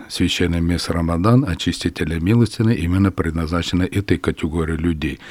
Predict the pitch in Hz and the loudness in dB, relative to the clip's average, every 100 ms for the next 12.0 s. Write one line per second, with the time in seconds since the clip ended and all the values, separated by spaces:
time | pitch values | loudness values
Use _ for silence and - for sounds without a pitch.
0 | - - - - 101 98 87 85 113 - | -16 -16 -6 0 4 4 4 4 2 2
1 | 85 87 98 101 - 76 - 82 76 101 | 2 2 4 4 2 -2 0 -2 2 2
2 | 113 - - 82 - 85 82 87 - 90 | 2 0 -2 -4 -4 -2 0 0 0 0
3 | 90 117 - 127 120 95 87 90 80 - | 2 2 2 0 2 2 4 2 0 -2
4 | 85 - 82 80 92 90 82 80 92 82 | -4 -2 -2 0 0 0 0 -2 -4 -4
5 | 82 - 90 - - 120 123 - - - | -2 -2 -4 -2 4 4 4 -2 -14 -16
6 | - - 80 78 82 73 95 110 - 82 | -2 0 0 -2 -4 0 2 2 2 -2
7 | 80 76 - - - 78 - 85 85 85 | 0 -2 -6 -10 -6 -2 0 0 2 0
8 | - 85 85 80 90 113 123 80 - - | 0 0 0 0 4 4 4 0 -4 0
9 | 101 104 110 110 107 110 98 107 110 90 | 0 2 4 4 4 2 2 0 0 2
10 | 101 104 - 80 85 80 - 87 98 101 | 4 2 0 -2 0 -2 -2 0 2 2
11 | 98 85 80 82 82 85 92 92 90 | 2 0 -2 -4 0 0 0 0 -2